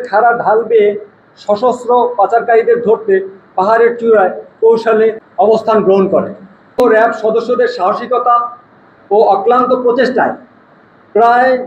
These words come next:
বাহাত্তর ঘন্টার দুঃসাহসিক অভিযান শেষে দুইজন পাচারকারীকে আটক এবং ঘটনাস্থল থেকে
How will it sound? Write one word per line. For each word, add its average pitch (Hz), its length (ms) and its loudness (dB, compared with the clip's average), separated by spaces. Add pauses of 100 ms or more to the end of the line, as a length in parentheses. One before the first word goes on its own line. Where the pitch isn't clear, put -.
বাহাত্তর 262 440 -4
ঘন্টার 247 340 0 (140)
দুঃসাহসিক 247 680 -2
অভিযান 226 360 0
শেষে 202 280 -2 (460)
দুইজন 226 400 2
পাচারকারীকে 233 600 0
আটক 180 420 0 (540)
এবং 208 240 0
ঘটনাস্থল 240 680 0
থেকে 202 200 0